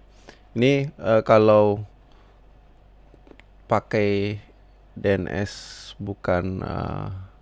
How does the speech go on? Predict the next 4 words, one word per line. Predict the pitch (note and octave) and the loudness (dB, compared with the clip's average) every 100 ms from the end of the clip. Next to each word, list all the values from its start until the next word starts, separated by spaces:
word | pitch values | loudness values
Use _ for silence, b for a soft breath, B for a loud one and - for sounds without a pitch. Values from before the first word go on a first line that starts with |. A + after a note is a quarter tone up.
| _ _ _ - - | _ _ _ -20 -8
Cloudflare, | G#2 G2+ - F2+ F#2+ D3+ | -2 0 2 0 0 -4
itu | A2+ B2 B2 - b b b b b b - | -4 -2 -4 -6 b b b b b b -12
biasanya | - G2 A#2 | -4 2 2
udah | G2 E2 | 4 2